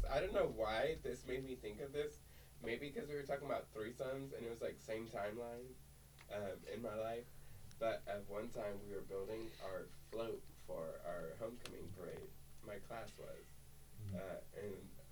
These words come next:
Speaker 1: one of this dude, this dude, my, who was a best friend of mine at one point, uh, <laughs> like, put a box cutter knife to my <laughs> throat. <laughs> Literally, like,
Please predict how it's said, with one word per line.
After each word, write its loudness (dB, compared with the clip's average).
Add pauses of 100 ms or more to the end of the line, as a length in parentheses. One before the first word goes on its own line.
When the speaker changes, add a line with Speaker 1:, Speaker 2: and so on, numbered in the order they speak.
(140)
Speaker 1:
one -2
of -4 (100)
this -8
dude, -2 (160)
this 0
dude, -2 (200)
my, 0 (200)
who -2 (880)
was 10
a 0
best 2
friend -2
of 0
mine -2
at -2
one -6
point, -4 (840)
uh, 2
<laughs> -6 (360)
like, 0 (180)
put 2
a 4
box 0 (120)
cutter 0
knife -4 (100)
to -6 (100)
my -4 (240)
<laughs> -6
throat. -2 (400)
<laughs> -4 (520)
Literally, 8
like, 2